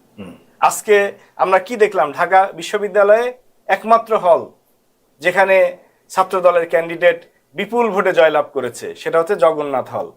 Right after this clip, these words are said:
Speaker 2: কারণ সেখানে স-, সবাই আওয়ামী লীগ, সেখানে সবাই ইন্ডিয়ার অনুসারী। আর আজকে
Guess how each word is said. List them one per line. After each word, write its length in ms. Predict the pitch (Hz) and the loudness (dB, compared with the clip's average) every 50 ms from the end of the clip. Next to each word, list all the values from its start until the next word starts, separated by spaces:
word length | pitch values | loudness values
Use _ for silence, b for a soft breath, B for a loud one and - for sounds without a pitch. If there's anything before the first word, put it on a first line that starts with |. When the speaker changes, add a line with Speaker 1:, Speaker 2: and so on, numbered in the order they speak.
| _ _ | _ _
Speaker 2:
কারণ 340 | - 143 147 185 233 262 262 - _ _ - | 0 0 2 2 0 -4 -6 -14 _ _ -14
সেখানে 320 | - 156 151 170 160 156 | -6 -4 -2 -2 -2 -2
স-, 120 | 139 - 156 131 117 - _ | -4 -6 -8 -10 -10 -12 _
সবাই 340 | - - 160 156 170 165 160 | -2 0 2 4 4 4 4
আওয়ামী 300 | 151 151 156 156 156 160 | 4 4 2 0 -4 -8
লীগ, 180 | 202 262 254 _ _ _ _ _ | -10 -12 -12 _ _ _ _ _
সেখানে 280 | _ 139 139 151 156 151 | _ -10 -8 -6 -6 -4
সবাই 320 | - 165 151 156 151 143 | -4 -2 0 2 2 0
ইন্ডিয়ার 380 | 135 135 131 131 135 135 131 123 110 - _ _ _ _ _ _ | 0 -4 -6 -4 -2 0 0 0 -4 -8 _ _ _ _ _ _
অনুসারী। 440 | 107 117 117 - - 92 87 82 - _ _ _ _ _ _ _ _ _ _ _ _ _ _ _ _ - - _ _ _ _ _ _ _ _ b b b b b b b b b | -10 -10 -8 -8 -8 -10 -10 -12 -18 _ _ _ _ _ _ _ _ _ _ _ _ _ _ _ _ -20 -20 _ _ _ _ _ _ _ _ b b b b b b b b b
আর 180 | - - 127 147 - - _ | -2 0 0 0 -2 -2 _
আজকে 560 | - 208 214 - - 262 240 240 240 240 - | 0 0 0 -2 0 4 4 4 4 4 0